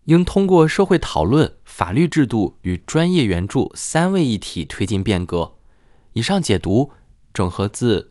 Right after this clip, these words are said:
《我有一个问题》系列节目之“遇到性骚扰该怎么办”。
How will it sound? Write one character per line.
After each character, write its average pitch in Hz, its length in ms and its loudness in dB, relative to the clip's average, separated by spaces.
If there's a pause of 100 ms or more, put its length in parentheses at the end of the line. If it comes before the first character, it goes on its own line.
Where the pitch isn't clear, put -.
《我 110 120 0
有 98 120 0
一 87 60 -4
个 101 120 -2
问 131 260 0
题》 90 420 -2
系 - 180 -6
列 107 160 0
节 82 160 -4
目 101 160 -4
之 113 440 -6
“遇 120 120 -4
到 101 180 0
性 135 200 -4
骚 175 180 0
扰 123 240 -2
该 110 120 -2
怎 104 120 -6
么 82 100 -4
办”。 85 300 -2